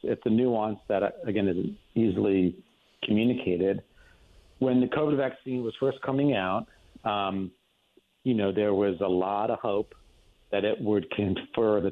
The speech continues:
type of protection that would just end the pandemic. And, you know, they were talking about late twenty twenty at this point. We had been in the pandemic for about nine months, something like that.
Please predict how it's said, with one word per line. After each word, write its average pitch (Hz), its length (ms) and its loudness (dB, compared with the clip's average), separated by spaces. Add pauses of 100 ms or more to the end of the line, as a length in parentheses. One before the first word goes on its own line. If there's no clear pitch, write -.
type 107 180 -4
of 101 100 -4
protection 90 720 -4 (500)
that - 180 -2
would 95 140 -2
just 95 180 -2 (140)
end 92 200 0
the 92 60 0
pandemic. 80 560 -2 (760)
And, 90 500 0 (180)
you 135 260 2
know, 95 100 2
they 107 60 4
were 110 120 2
talking 113 360 -2 (100)
about 95 220 -6
late 95 260 -2 (120)
twenty 95 260 0 (180)
twenty 80 180 -8
at 78 60 -12
this 85 100 -6 (100)
point. 92 200 -2
We 90 100 0
had 90 140 0
been 98 140 0
in 92 160 2
the 92 40 2
pandemic 87 580 -2
for 92 80 -2
about 90 260 -2
nine 87 300 0
months, 85 300 -2 (220)
something - 240 -2
like 87 180 0
that. 76 260 -2